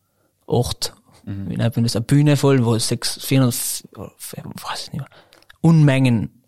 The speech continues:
Speaker 1: an meinem Le-, Ma-, Leitplatz haben, aber die bringen das jetzt Monat voll. Also die haben schon eine ganz lange Kultur und,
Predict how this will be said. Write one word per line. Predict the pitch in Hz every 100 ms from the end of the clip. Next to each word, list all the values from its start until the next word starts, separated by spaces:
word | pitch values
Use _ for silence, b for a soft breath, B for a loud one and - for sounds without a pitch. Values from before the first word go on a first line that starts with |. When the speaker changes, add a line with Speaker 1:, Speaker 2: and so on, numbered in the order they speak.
| _ - -
Speaker 1:
an | 117
meinem | 117 113 -
Le-, | 120 104
Ma-, | 120 123
Leitplatz | 110 123 123 - 113 -
haben, | 113 117
aber | 117
die | 123
bringen | 123 123 117
das | 117
jetzt | 113 120 -
Monat | 117 117
voll. | - 117 B B B B
Also | 117
die | 117 123
haben | 131 123
schon | 127
eine | 127
ganz | 123 143
lange | 127 131 135 120
Kultur | 127 120 143 135
und, | 117 120